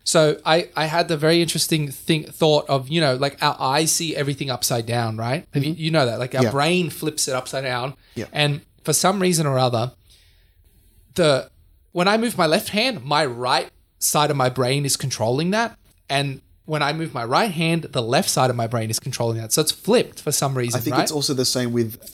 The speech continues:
Speaker 2: the way our ears pick up sound. Um, sounds on the left side, uh, your, your right ear will pick that up better. And
Speaker 1: With
Speaker 2: I
Speaker 1: the left brain?
Speaker 2: I think, 'cause I remember seeing this, uh, experiment where someone, like, put, like,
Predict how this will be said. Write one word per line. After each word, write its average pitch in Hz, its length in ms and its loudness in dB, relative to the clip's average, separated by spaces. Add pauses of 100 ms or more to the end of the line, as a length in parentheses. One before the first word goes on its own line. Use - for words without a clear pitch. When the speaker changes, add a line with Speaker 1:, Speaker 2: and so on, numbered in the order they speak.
Speaker 2:
the 120 140 -4
way 120 200 2
our 117 120 0
ears 120 240 -2
pick - 180 -16
up 107 100 -6
sound. 104 520 -4
Um, 107 280 -6
sounds 123 280 -2
on 117 80 -4
the 113 80 -2
left 113 180 -2
side, 113 320 -2
uh, 110 180 -2 (320)
your, 117 280 0
your 120 200 2
right 117 360 0
ear 117 280 2 (640)
will 120 140 2
pick - 400 -12
that 113 140 0
up 110 260 -2
better. 131 400 0
And 120 100 -2
Speaker 1:
With 117 100 2
Speaker 2:
I - 20 0
Speaker 1:
the 139 60 2
left 127 240 0
brain? 208 300 -2 (600)
Speaker 2:
I 147 80 0
think, 208 160 0
'cause 196 120 2
I 202 60 6
remember 208 260 4
seeing 196 180 2
this, 165 180 2
uh, 151 40 0
experiment 147 480 0
where 131 240 4
someone, 147 260 0
like, 139 180 0
put, 156 140 -6
like, 123 140 -2